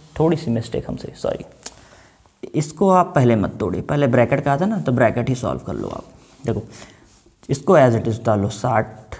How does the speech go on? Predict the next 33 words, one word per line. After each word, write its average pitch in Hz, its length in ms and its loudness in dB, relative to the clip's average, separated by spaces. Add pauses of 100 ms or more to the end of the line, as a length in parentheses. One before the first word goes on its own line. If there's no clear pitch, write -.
(200)
डिवाइड 104 320 0
बाई 69 160 -4 (100)
चार, 101 380 -6 (440)
इस 175 180 2
ब्रैकेट 123 460 4
को 131 120 4
आप 123 200 4
क्या 131 120 2
करोगे, 76 380 -2 (720)
निपटा - 440 -4
दो 57 120 -8
पहले, - 300 -10 (1400)
मल्टीप्लाइड 127 720 4
बाई 127 200 4
थ्री, 151 360 -2 (340)
कुछ 160 160 0
भी 165 140 4
नहीं 160 240 4
है 156 160 0
चार 143 220 4
के 147 100 0
बीच 147 220 0
में 147 100 0
तो 127 80 2
multiplication 117 680 0
minus 113 380 0
ट्वेंटी 110 380 -2
वन। 110 240 0
अब - 280 -4
थोड़ा 156 140 6
आसान 156 260 4
हुआ 156 120 0
ना, 208 160 -2